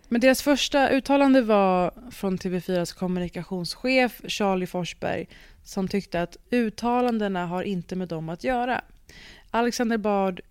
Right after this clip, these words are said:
ger uttryck för sina egna privata åsikter på sina sociala plattformar och måste svara för dessa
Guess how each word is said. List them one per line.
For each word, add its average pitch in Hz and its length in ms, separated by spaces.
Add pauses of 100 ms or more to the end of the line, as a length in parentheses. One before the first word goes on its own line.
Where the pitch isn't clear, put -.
(140)
ger 202 140
uttryck 190 520
för 175 140
sina 185 220
egna 180 380
privata 170 500
åsikter 170 640
på - 160
sina 160 460
sociala 165 420
plattformar 262 680
och - 180
måste 214 260
svara 170 380
för - 120
dessa 165 340